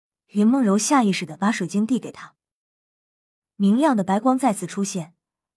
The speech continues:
虽然没有唐三等人那么强烈，但也绝对超过了二十五级魂力的水准，大约有二十六级左右的样子。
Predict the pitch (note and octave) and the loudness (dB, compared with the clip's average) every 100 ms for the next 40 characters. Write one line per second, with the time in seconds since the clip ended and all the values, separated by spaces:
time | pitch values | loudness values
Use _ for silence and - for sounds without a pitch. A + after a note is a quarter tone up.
0 | _ - D#4 C4+ A#3 A#3+ G#3+ F#3+ G#3+ C4+ | _ -4 2 4 4 2 0 -4 0 0
1 | C4+ E3+ D#3+ A3+ G#3 - E3 F#3 E3+ - | 0 -2 -2 0 -2 -4 -6 -6 -8 -14
2 | _ _ _ _ _ _ - C4+ A3+ F3+ | _ _ _ _ _ _ -2 2 2 0
3 | G#3 C4 B3+ C#4+ C4 G#3+ A#3 B3 C4+ G#3 | 0 2 2 0 2 2 2 2 0 -2
4 | G3 G#3+ F3+ A#3 G3+ F3 F3 G3 D#3+ - | -4 -4 -2 0 -2 -2 -4 -4 -8 -12
5 | _ _ _ _ _ _ - B3+ A#3 C4 | _ _ _ _ _ _ -2 0 4 2
6 | E3+ G#3+ G#3 A3+ C4 A3+ G#3+ F3 A#3 F#3 | 2 0 0 0 0 -2 -4 -2 -2 -2
7 | E3+ D#3 | -4 -6